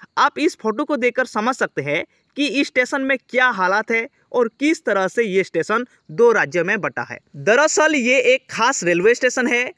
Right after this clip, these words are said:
और इसमें खास बात ये है कि ये स्टेशन आधा गुजरात के अंडर आता है और इसका दूसरा हिस्सा महाराष्ट्र में है। इतना ही नहीं, ये रेलवे स्टेशन पर एक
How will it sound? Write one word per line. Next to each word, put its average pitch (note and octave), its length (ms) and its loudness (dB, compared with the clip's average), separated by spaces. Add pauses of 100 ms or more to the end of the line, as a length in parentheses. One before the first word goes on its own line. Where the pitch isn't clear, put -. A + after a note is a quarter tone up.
और B3 220 2
इसमें D#4 360 -2
खास B3+ 300 -4
बात C#4+ 220 -2
ये B3+ 260 2
है F3 240 0
कि - 320 -8 (160)
ये C#4+ 200 2
स्टेशन C4+ 500 -2
आधा G3+ 300 2
गुजरात F3 440 0
के C#4 120 -4
अंडर A#3+ 280 2
आता B3 220 2
है B3+ 260 0
और C4 240 -2
इसका C4 300 0
दूसरा A#3 360 0
हिस्सा B3+ 380 0
महाराष्ट्र A3+ 600 0
में B2 120 -8
है। A2+ 140 -12 (360)
इतना B3+ 300 0
ही D#4 160 2
नहीं, D4+ 280 0 (220)
ये B3+ 180 0
रेलवे C4 340 2
स्टेशन C4 360 -4
पर B3+ 260 -2
एक A#3 140 -2